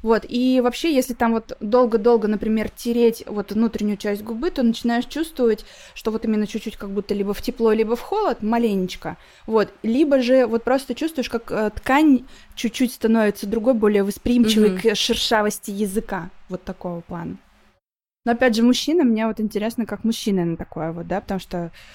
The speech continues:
Speaker 1: вот бывает иногда разница в ощущениях, да, то есть девчонки чуть-чуть иначе могут чувствовать.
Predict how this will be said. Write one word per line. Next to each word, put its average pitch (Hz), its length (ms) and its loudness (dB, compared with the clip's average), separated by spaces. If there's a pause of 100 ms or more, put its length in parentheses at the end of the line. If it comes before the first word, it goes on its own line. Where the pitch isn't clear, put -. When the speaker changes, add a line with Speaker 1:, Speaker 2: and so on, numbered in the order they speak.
(220)
Speaker 1:
вот 175 180 -6
бывает 202 400 0
иногда 180 320 -2
разница 226 480 2
в 185 40 2
ощущениях, 180 720 -8
да, 180 120 -8
то 190 140 -10
есть 165 120 -8
девчонки 190 400 -6
чуть-чуть 233 480 -6
иначе 185 340 -4
могут 160 280 -10
чувствовать. - 640 -16